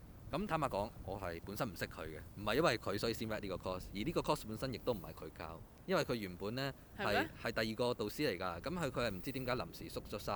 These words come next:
Speaker 1: 呢。
Speaker 2: 啊，好似有印象，
Speaker 1: 係啊，噉所以就
Speaker 2: 佢有講。
Speaker 1: 臨時第一堂就話轉咗呢位潘老師，係啊。噉唔係問題嚟㗎，
Speaker 2: <laughs>
Speaker 1: 因為其實呢個潘老師係，佢係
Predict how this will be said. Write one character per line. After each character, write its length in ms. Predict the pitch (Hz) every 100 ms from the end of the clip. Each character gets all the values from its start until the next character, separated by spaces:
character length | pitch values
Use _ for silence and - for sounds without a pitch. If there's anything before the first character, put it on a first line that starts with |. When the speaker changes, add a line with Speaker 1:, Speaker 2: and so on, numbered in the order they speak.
| 101
Speaker 1:
呢。 200 | 95 95
Speaker 2:
啊， 180 | - 202
好 140 | 196 202
似 140 | 233
有 120 | 202 165
印 60 | 160
象， 340 | 160 156 170
Speaker 1:
係 20 | 90
啊， 140 | - 202
噉 100 | 151
所 100 | 175
以 60 |
就 80 | -
Speaker 2:
佢 60 | 110
有 80 | 214
講。 40 | 220 196 98
Speaker 1:
臨 180 | 92 92
時 60 | 95
第 100 | 87 110
一 80 |
堂 240 | 143 92 87
就 120 | 90
話 240 | 82 85 - -
轉 180 | - 104
咗 80 | 101
呢 100 | 113
位 260 | 107 90 101 - -
潘 120 | 110
老 100 | 104
師， 280 | 87 - 92 - - - - -
係 60 | 80
啊。 80 | 78 - - - -
噉 80 | -
唔 200 | 240 214
係 100 | 120
問 140 | 113 107
題 80 | 107
嚟 200 | 90 92
㗎， 40 | 98 -
Speaker 2:
<laughs> 80 | -
Speaker 1:
因 100 | 233
為 160 | 160 -
其 100 | 107
實 80 |
呢 100 | 131
個 100 | 175
潘 160 | 139 160
老 60 | 135
師 180 | 147 143
係， 160 | 104
佢 200 | - 101
係 220 | 98 87